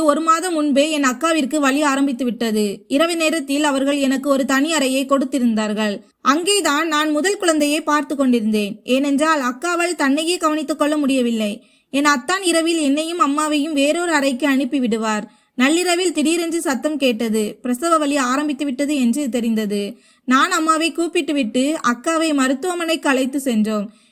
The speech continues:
இந்த முறையும் என் அக்காவிற்கு ஒரு மகன் பிறந்தான். ஆனால் அக்காவின் நிலைமை மிகவும் மோசமாக இருந்தது. குழந்தையை காப்பாற்றவா அல்லது தாயை காப்பாற்றவா என்று கேட்கும் நிலைக்கு மருத்துவர்கள் வந்துவிட்டனர். எல்லோரும் தாயை மட்டும் காப்பாற்றுங்கள் என்று சொன்னார்கள். ஆனால்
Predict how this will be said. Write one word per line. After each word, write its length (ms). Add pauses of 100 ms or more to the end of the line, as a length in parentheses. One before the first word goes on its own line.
(100)
இந்த 240
முறையும் 380
என் 160
அக்காவிற்கு 520
ஒரு 140
மகன் 340
பிறந்தான். 500 (180)
ஆனால் 380
அக்காவின் 440
நிலைமை 340
மிகவும் 360
மோசமாக 520
இருந்தது. 480 (540)
குழந்தையை 440
காப்பாற்றவா 720 (120)
அல்லது 420
தாயை 360
காப்பாற்றவா 680
என்று 260
கேட்கும் 400
நிலைக்கு 360
மருத்துவர்கள் 600
வந்துவிட்டனர். 720 (420)
எல்லோரும் 440
தாயை 360
மட்டும் 300
காப்பாற்றுங்கள் 600
என்று 220
சொன்னார்கள். 600 (180)
ஆனால் 400